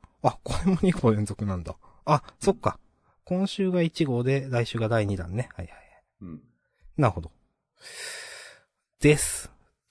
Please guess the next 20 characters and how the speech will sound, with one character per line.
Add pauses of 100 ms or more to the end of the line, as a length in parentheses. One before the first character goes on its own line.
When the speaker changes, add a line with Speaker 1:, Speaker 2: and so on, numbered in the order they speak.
(200)
Speaker 1:
で、 (220)
え
ー
と、
ジ
ャ
ン
プ
の
発
売
日
は
五
月
九
日
月
曜
日。